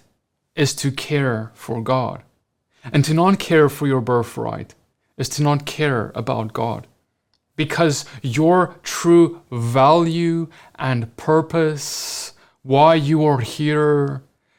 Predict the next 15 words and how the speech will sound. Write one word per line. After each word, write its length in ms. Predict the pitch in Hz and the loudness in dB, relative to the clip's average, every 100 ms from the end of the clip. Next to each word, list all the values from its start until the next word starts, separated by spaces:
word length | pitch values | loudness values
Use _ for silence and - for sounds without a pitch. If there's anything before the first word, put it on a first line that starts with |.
| _ | _
is 240 | 147 147 | 0 0
only 640 | 135 165 175 180 175 170 156 | 2 2 2 2 2 2 2
there 500 | 135 143 143 139 135 | 2 2 2 2 0
if 220 | 127 113 | -2 -4
there 220 | 131 127 | -2 -2
is 140 | 120 110 | -2 -6
someone 560 | - 156 147 151 147 | -6 -4 -2 -4 -2
who 160 | 135 135 | -2 -2
has 340 | 135 135 - | -2 -6 -8
created 800 | - - 135 123 123 143 131 117 | -12 -6 -4 -2 0 0 -2 -4
you 300 | 110 110 104 _ - - | -4 -4 -8 _ -18 -8
with 220 | 117 - | -8 -8
purpose 720 | - 120 110 113 110 - - - _ | -2 -2 -2 -8 -8 -10 -12 -16 _
and 200 | 120 120 | -6 -4
value. 640 | 117 110 113 107 101 82 | -2 -2 -4 -8 -12 -12